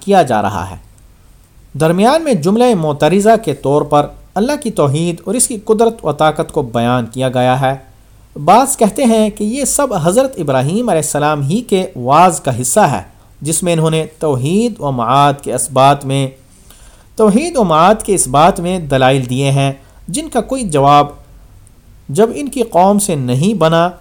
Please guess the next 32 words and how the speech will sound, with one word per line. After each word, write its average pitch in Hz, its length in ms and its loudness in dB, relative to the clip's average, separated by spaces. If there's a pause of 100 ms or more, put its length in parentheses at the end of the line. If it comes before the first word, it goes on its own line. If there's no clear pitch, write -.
تو 175 80 -6
انہوں 185 260 0
نے 190 280 0
اس - 160 -6
کا 208 120 2
جواب 135 400 2 (180)
ظلم 202 360 -2
و 240 60 0
تشدد 180 600 -2
کی 156 240 -8 (200)
اس - 260 -6
کارروائی، 139 640 2 (2000)
ظلم 226 260 0
و 262 60 0
تشدد 220 540 -4
کی 175 180 -6
اس - 180 -4
کارروائی 156 640 2
سے 156 180 -4
دیا 123 340 -2 (380)
جس 185 260 -2
کا 196 280 0 (1800)
ذکر 240 320 -2
اس 240 240 -4
آیت 175 320 4
میں 123 140 -2
ہے 95 220 -4 (840)
کہ 165 220 0
اسے 240 200 -2 (100)
قتل 214 260 2
کر 180 180 2
دو 151 280 0